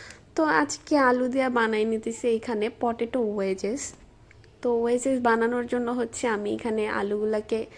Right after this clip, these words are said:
ছিলা নিছি। <clears throat> হ্যাঁ, জানি, জানি, পটেটো ওয়েজেস হচ্ছে আলুর খোসা সহই বানাইতে হয়, কিন্তু নতুন আলুর খোসাগুলা দেখতে খুবই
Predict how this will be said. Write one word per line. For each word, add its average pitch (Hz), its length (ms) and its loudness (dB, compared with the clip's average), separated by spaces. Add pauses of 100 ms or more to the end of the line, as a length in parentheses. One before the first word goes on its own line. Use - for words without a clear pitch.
(380)
ছিলা 240 340 2
নিছি। 233 420 0 (320)
<clears throat> 302 880 8
হ্যাঁ, 226 220 2
জানি, 220 320 4
জানি, 214 260 0
পটেটো 226 440 0
ওয়েজেস 220 420 2
হচ্ছে 240 400 -2 (460)
আলুর 208 400 4
খোসা 233 420 -2
সহই 233 420 0
বানাইতে 214 480 0
হয়, 220 220 -2 (100)
কিন্তু 220 360 -2 (380)
নতুন 240 300 2
আলুর 233 320 2
খোসাগুলা 220 540 0
দেখতে 208 360 0
খুবই 208 480 0